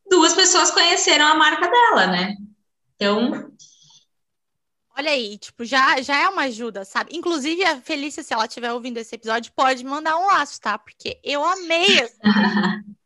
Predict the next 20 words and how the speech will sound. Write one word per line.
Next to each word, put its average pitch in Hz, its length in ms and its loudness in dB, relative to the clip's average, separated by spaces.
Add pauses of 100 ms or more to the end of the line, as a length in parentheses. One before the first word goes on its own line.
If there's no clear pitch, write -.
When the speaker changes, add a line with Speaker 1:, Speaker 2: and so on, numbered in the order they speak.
(640)
Speaker 2:
E 233 60 -4
Speaker 1:
São 240 120 6
Speaker 2:
aí, 196 160 4
quando, 190 220 2
Speaker 1:
lindos. 180 100 -2 (280)
Speaker 2:
e 294 100 -4
eu 311 220 2
fui 339 200 -4
pra 294 120 0
Curitiba, 285 460 -6
eu 277 80 -2
não, 294 220 -4
não 320 220 -10
deu 285 200 -2
tempo 214 320 -14
de, 185 500 -18 (840)
de 214 120 -12
ir 247 40 -6
lá 208 200 -4
no, 202 420 -12